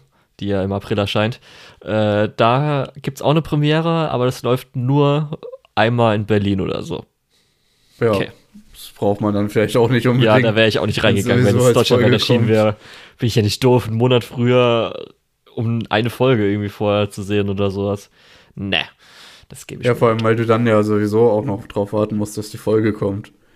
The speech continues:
Speaker 2: Die,
Speaker 1: Ja.
Speaker 2: also die nächste, Folge zwei dann.
Speaker 1: Ja. Leider wurde
Speaker 2: Ja.
Speaker 1: auch nicht angekündigt, wann Kaguya rauskommt, ne? Weil da
Speaker 2: Ja,
Speaker 1: war ja der Film.
Speaker 2: finde ich auch ein bisschen schade. Hätte ich auch Lust drauf.
Speaker 1: Ja. Es wurde jetzt auch zum Beispiel hier, ähm,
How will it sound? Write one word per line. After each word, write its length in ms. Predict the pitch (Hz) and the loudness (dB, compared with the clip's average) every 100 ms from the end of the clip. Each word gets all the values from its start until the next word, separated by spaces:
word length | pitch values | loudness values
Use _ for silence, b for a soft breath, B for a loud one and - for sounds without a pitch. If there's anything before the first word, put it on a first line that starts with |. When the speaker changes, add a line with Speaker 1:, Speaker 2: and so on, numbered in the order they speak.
| b | b
Speaker 2:
Die, 100 | 110 | -4
Speaker 1:
Ja. 100 | 107 | 0
Speaker 2:
also 180 | 123 113 | 0 0
die 100 | 113 | 0
nächste, 440 | 110 113 - 110 98 | 0 0 -4 -8 -4
Folge 300 | 104 101 98 | -4 -4 -6
zwei 260 | 101 104 | -4 -4
dann. 280 | 104 104 107 | -4 -6 -6
Speaker 1:
Ja. 180 | 120 101 - B 151 | -8 -10 -10 B -12
Leider 280 | 120 113 160 | -2 2 4
wurde 120 | 165 | 2
Speaker 2:
Ja. 40 | 147 | 0
Speaker 1:
auch 20 | |
nicht 140 | 151 | 0
angekündigt, 580 | 139 151 135 147 143 139 | 0 -2 -2 -2 -2 -4
wann 360 | 113 117 123 107 | -4 -4 -4 -6
Kaguya 380 | 127 147 104 98 | -4 0 0 0
rauskommt, 600 | 98 98 - 98 98 - _ _ | -2 -6 -6 -8 -8 -12 _ _
ne? 200 | 107 117 135 _ _ _ _ _ _ _ | -4 -4 -4 _ _ _ _ _ _ _
Weil 120 | - 104 | -8 -2
da 120 | 135 | 0
Speaker 2:
Ja, 80 | 123 | 2
Speaker 1:
war 80 | |
ja 100 | 113 | 2
der 80 | 110 | 0
Film. 280 | 160 135 143 | -2 -2 -2
Speaker 2:
finde 220 | 151 147 147 | -4 -6 -4
ich 80 | |
auch 120 | 151 143 | -4 -4
ein 60 | |
bisschen 280 | 120 - 104 | -8 -10 -12
schade. 380 | - 57 - 107 | -10 -12 -12 -10
Hätte 120 | 131 | -8
ich 120 | 139 143 | -4 -2
auch 240 | 156 - - _ _ _ _ 160 | -2 -4 -20 _ _ _ _ _
Lust 340 | 135 - - - | -14 -14 -18 -16
drauf. 240 | - 127 131 _ | -14 -14 -18 _
Speaker 1:
Ja. 340 | 113 120 101 85 _ b b b | -6 -4 -4 -8 _ b b b
Es 120 | - | -6
wurde 100 | 120 | -4
jetzt 100 | 117 | -2
auch 120 | 107 | -4
zum 160 | 110 110 | -4 -4
Beispiel 320 | 110 - 113 | -4 -4 -8
hier, 340 | 104 110 104 62 | -4 -2 -2 -2
ähm, 460 | 104 101 101 98 | -4 -4 -4 -6